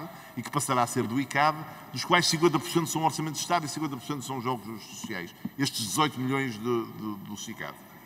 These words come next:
Além dos quarenta e cinco vírgula seis. Portanto, é, é isso que dá uma soma total na ordem dos sessenta e seis milhões de euros. Eh, a explicação, que se, para a última pergunta que o senhor deputado perguntou foi o aumento do, da despesa com os P P Ps.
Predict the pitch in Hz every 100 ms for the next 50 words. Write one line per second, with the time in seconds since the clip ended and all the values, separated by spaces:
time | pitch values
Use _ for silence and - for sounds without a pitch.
0 | - - - - - - - - - -
1 | 107 123 139 135 151 165 156 - 170 143
2 | 165 170 160 113 - - - - 123 127
3 | 139 151 147 135 - 147 143 156 147 -
4 | 170 165 160 - - 139 151 156 139 135
5 | 151 - 139 - - 180 147 - - 156
6 | - 151 151 143 - - - - - -
7 | 139 139 156 147 120 98 107 113 131 117
8 | 95 87 - - - - - - - -
9 | - 147 147 147 170 165 170 - 180 175
10 | 175 196 175 170 160 139 151 - 165 120
11 | 156 147 170 156 156 165 180 156 165 143
12 | 147 170 156 170 151 117 127 127 135 147
13 | 127 110 117 113 113 110 117 - 147 135
14 | 107 - 127 156 156 220 220